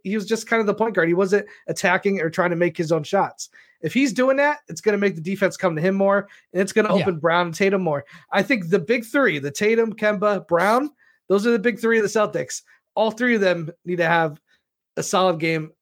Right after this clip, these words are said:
Speaker 1: across the board.
Speaker 2: It'll be, like, this is such a defining kind of game on, on, on some level for both teams.
Speaker 1: Mm-hmm.
Speaker 2: Because for Toronto, it's like, okay, we need to go out and get somebody. We need to, a closer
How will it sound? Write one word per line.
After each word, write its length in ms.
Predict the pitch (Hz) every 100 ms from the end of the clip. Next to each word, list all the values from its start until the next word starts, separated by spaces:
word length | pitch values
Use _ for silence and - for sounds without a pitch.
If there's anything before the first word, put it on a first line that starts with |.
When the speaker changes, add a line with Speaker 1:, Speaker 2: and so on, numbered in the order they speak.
| _ _ _ _
Speaker 1:
across 280 | 156 175 143
the 60 | 127
board. 180 | 123 - _ _ _ _ _ _ _ _ _ _ _ _
Speaker 2:
It'll 160 | 180 185
be, 220 | 226 180 -
like, 160 | 160 151 139 123 - -
this 180 | 143 175
is 100 | 160
such 200 | 202 185
a 180 | 165 135
defining 880 | 113 131 - 156 156 151 139 113 - _ _
kind 220 | - 151
of 140 | 127 110
game 300 | 135 147 139
on, 160 | 120 -
on, 180 | 127 131 -
on 160 | 120
some 200 | 120 147
level 280 | 131 139 127
for 120 | 110
both 380 | 117 139 143 120
teams. 520 | - 147 107 92 95 - _ _ -
Speaker 1:
Mm-hmm. 260 | 160 170 165
Speaker 2:
Because 220 | 143 131
for 220 | - 160 139
Toronto, 560 | - 151 170 175 170
it's 100 | 143
like, 140 | 135 127
okay, 260 | 143 135
we 160 | 113 135
need 140 | 151
to 60 | 123
go 180 | 143 135
out 140 | 127
and 100 | 120
get 160 | 123 -
somebody. 480 | 131 120 117 113
We 160 | 113 143
need 160 | 156 143
to, 220 | 151 147
a 60 |
closer 520 | 131 160 123 101 95